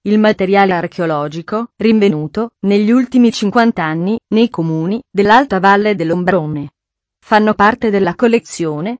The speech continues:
i materiali provenienti dalla necropoli del Poggione e quelli del tumulo del Molinello, con rari esempi di scultura arcaica e reperti in metallo,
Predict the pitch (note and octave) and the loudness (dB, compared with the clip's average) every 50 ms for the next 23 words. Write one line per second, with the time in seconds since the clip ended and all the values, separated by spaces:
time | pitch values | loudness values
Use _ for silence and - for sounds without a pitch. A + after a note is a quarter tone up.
0 | _ _ A3 G#3+ G#3+ G#3 - - F#3+ F#3+ G3 G3 G3 E3+ E3+ - F3+ F3 E3 F3 | _ _ 0 2 2 2 2 0 0 2 2 2 2 2 0 -2 -2 -2 0 -2
1 | E3+ E3 D#3+ D#3 D3+ D#3+ D#3+ - - C#4 C#4 - _ _ F#3 G3+ F#3+ F3 E3+ F3+ | -2 -2 -2 -4 -4 -6 -6 -6 -6 -6 -6 -8 _ _ -2 0 0 0 0 -2
2 | F3 - G3 G3+ A#3 A#3+ - F3 F3 E3+ E3 E3 D#3+ D#3 - E3+ E3 D#3 - E3+ | -4 -2 0 0 0 0 -2 -4 -4 -4 -2 -4 -4 -4 -4 -8 -8 -8 -10 -8
3 | E3 E3+ F#3 A#3+ C4 - - - F#3+ F#3 - - C#4 C#4 B3 C4 A#3+ A#3+ B3+ A#3+ | -6 -4 -4 -4 -6 -6 -6 -8 -8 -4 0 2 2 4 4 2 2 2 0 0
4 | - - A3+ A#3+ A#3+ A#3+ B3+ B3 F#3+ F3 E3 E3+ G3 G3 G3+ A#3 A3 E3 D#3+ D#3 | -2 -2 -2 0 2 2 2 0 0 0 -2 0 0 0 2 0 0 -2 -4 -6
5 | D#3+ E3 F#3+ A#3 B3+ C4 _ _ - - G#3+ A3 A3 G#3 G#3 G3+ G3+ G3+ F#3 E3+ | -6 -4 -4 -6 -6 -8 _ _ -4 -2 0 2 2 2 2 2 2 0 0 0
6 | G#3+ G#3 G3+ G3 F#3 - C4 G#3+ A3 - - - - F#3+ F#3 E3+ - A3+ A3+ A3+ | 0 0 0 0 -2 -4 -4 -4 -4 -8 -8 -10 -8 -8 -8 -6 -4 -2 2 2
7 | A3 G#3 G#3 - - D#3+ D3 C#3+ D3 D3+ E3 - - A3+ - - _ G3+ G#3 A3+ | 2 2 0 -2 -4 -4 -2 -2 -2 -4 -4 -4 -6 -6 -6 -4 _ 0 0 0
8 | A3+ - G3+ G3 A#3 B3+ B3 - C4+ C4 A#3+ G#3 - - - F3+ E3 E3 E3+ D#3+ | 0 0 0 0 0 0 0 2 2 4 4 4 2 0 0 0 0 0 0 -2
9 | D3+ D#3+ G3 | -4 -6 -6